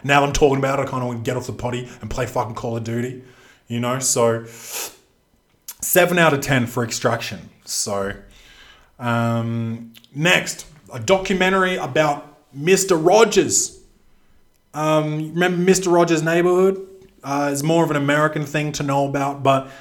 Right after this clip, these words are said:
it's a children's television. He was, he basically started children's television. Remember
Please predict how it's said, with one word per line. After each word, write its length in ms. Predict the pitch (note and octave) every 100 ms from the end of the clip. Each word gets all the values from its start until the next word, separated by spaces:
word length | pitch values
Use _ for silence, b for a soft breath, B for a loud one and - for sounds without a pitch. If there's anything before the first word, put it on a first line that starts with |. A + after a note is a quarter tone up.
| -
it's 160 | -
a 160 | A#2+ -
children's 480 | - F3+ F3+ D#3 D3+
television. 480 | F3 E3 C#3+ B2
He 80 | C3
was, 260 | D3 C#3+ C#3
he 80 | D3+
basically 360 | D#3 C#3 C3
started 480 | B2+ - C#3 C3+ A#2+
children's 400 | - C3 B2 A2+
television. 580 | B2+ B2 A2 G#2+ G2 - - b b b
Remember 440 | C3 C#3+ C#3 C3